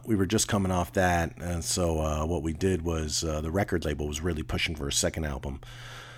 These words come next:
We decided, "Hey, let's go, uh, let's go in, fresh take, uh, absolutely no ideas for, uh, any other songs." And I told him, I said, "Travis, you gotta,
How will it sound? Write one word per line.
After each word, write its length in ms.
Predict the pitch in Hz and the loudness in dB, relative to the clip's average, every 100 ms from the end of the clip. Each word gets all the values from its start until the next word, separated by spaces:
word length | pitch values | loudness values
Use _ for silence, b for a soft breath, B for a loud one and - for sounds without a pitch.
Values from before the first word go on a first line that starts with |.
| B B B B B | B B B B B
We 140 | 127 135 | 10 12
decided, 560 | 143 - 123 113 117 | 12 8 8 6 6
"Hey, 360 | - 190 160 104 B B B | 8 8 6 2 B B B
let's 200 | 113 117 | 0 2
go, 320 | - 127 131 | 6 8 10
uh, 420 | 127 120 120 117 - | 8 8 8 6 2
let's 180 | 117 120 | 0 2
go 280 | - 123 135 | 4 6 6
in, 380 | 139 143 107 95 B B | 6 6 4 2 B B
fresh 380 | - 110 107 - | 0 2 4 2
take, 540 | 139 120 120 110 - - - | 4 6 6 6 -4 -12 0
uh, 680 | 104 104 98 82 78 76 67 | 2 4 2 -2 -2 -2 -2
absolutely 600 | - 120 - 110 110 104 | 4 4 6 4 4 4
no 160 | 101 101 | 2 4
ideas 500 | 92 87 90 82 - | 4 2 0 0 -2
for, 480 | - 92 85 82 78 | -2 0 0 0 -2
uh, 260 | - 76 69 | -4 -4 -4
any 300 | - 110 98 85 | 0 2 2 0
other 180 | 73 | -2
songs." 600 | 71 - 73 73 76 - - B B B B - | -2 -2 -2 -4 -6 -10 -12 B B B B -2
And 120 | 90 | 2
I 60 | 92 | 4
told 340 | - 107 170 | 4 4 6
him, 120 | - 71 | 4 2
I 40 | |
said, 320 | 80 - 135 | 2 4 2
"Travis, 680 | - - - - 73 - - | 2 0 0 -2 -2 -4 -2
you 120 | 104 | -4
gotta, 540 | 113 - 50 57 76 | 0 2 4 4 4